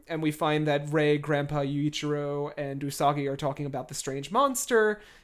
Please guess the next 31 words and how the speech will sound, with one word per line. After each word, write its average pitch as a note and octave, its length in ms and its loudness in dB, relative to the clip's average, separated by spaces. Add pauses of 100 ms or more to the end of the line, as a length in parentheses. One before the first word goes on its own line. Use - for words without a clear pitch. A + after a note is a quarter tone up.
(100)
It C3+ 200 -2
must D#3+ 220 0
have D3 100 -4
been D3+ 100 2
a D3 40 -2
bad C#3+ 260 0
dream F3 300 2
because D3+ 400 -2
the D3 100 -6
guys C#3+ 380 2
don't D3 180 -4
really C#3 240 -6
remember G#3 400 4
it, G#3 280 4
and C#3 280 -2
Rei D3 200 6
is D3+ 120 2
making D3 320 -2
goo D#3+ 140 2
goo D3+ 180 4
eyes D3+ 260 2
over C#3 280 -2
Yuichiro, G#3 880 2 (380)
and C3 600 -6 (180)
Usagi E3 540 6
suggests D#3 400 0
that D3 140 -10
this D3+ 120 -4
could G#3+ 300 4
be G#3 160 2
love, F#3 540 4